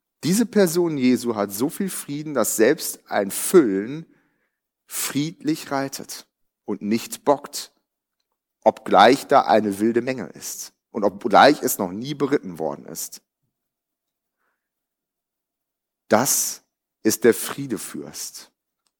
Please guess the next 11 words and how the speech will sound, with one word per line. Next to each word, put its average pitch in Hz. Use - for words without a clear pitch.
Ich -
weiß 147
nicht, 101
ob -
die 107
Menschen 104
das 92
damals 104
so 101
gesehen 95
haben 87